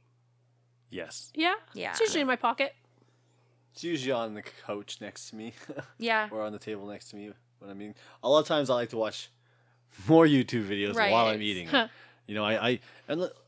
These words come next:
Speaker 1: this is the debate of whether or not I wanna take away, like, our cable T V. 'Cause, like, we watch it sometimes, but a lot of times, like,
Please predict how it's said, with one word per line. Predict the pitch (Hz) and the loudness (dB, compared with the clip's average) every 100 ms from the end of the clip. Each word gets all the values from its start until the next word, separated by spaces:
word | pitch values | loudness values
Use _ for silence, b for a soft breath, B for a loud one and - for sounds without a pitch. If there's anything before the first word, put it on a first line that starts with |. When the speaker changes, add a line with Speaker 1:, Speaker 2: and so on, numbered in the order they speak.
| _ | _
Speaker 1:
this | 151 165 196 | -4 -4 -4
is | 175 | -4
the | 165 127 | -2 -2
debate | 104 107 117 117 - | -2 0 0 -2 -10
of | 104 87 | -12 -4
whether | 107 107 | -2 -2
or | |
not | 101 95 - | -4 -6 -6
I | 95 | -8
wanna | 92 92 92 | -6 -6 -6
take | 90 95 - | -10 -14 -12
away, | 92 92 90 85 80 | -8 -6 -6 -10 -12
like, | 85 - | -12 -12
our | 85 | -12
cable | - 101 92 | -10 -10 -10
T | - 92 | -14 -14
V. | 80 92 135 b b b b | -10 -10 -12 b b b b
'Cause, | 107 92 | -12 -6
like, | 95 92 | -6 -6
we | 117 | -8
watch | 117 143 151 - | -2 0 0 -2
it | - | -6
sometimes, | 123 117 123 113 117 - | -4 -6 -6 -8 -8 -8
but | 104 90 - | -10 -8 -8
a | |
lot | 98 | -6
of | 113 | -6
times, | - 110 98 | -6 -8 -8
like, | 85 | -10